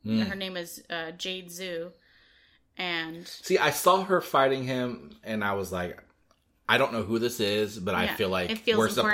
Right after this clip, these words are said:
Speaker 1: supposed to know."
Speaker 2: Yeah, yeah.
Speaker 1: Because they, it felt like that particular fight they, they emphasized rather
Speaker 2: Yeah.
Speaker 1: than all the
Speaker 2: All the other
Speaker 1: others.
Speaker 2: randoms.
Speaker 1: Yeah.
Speaker 2: Yeah. I honestly didn't,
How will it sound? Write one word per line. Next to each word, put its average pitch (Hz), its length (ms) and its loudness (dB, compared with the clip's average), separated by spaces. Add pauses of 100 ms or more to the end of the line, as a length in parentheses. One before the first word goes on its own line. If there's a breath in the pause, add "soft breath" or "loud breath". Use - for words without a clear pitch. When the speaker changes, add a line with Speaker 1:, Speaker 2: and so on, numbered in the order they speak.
Speaker 1:
supposed 98 160 -4
to 110 60 -2
know." 107 400 0
Speaker 2:
Yeah, 190 220 2 (300)
yeah. - 180 -12 (680)
Speaker 1:
Because 92 480 -4
they, 90 140 0
it 98 180 -6
felt 95 180 -4
like 95 260 -8
that - 320 -2
particular - 500 -4
fight 90 460 -4
they, 87 140 -4
they 90 300 -8
emphasized 98 800 -6
rather 92 220 0
Speaker 2:
Yeah. 90 60 -2
Speaker 1:
than 85 340 -8 (200)
all 85 140 -6
the 85 120 -8
Speaker 2:
All 214 120 -2
the 202 120 -4
other 196 120 -2
Speaker 1:
others. 185 60 -6
Speaker 2:
randoms. 185 440 -2
Speaker 1:
Yeah. 175 220 -2
Speaker 2:
Yeah. 180 240 2 (400 loud breath)
I 220 180 6
honestly 220 320 0
didn't, 214 280 -4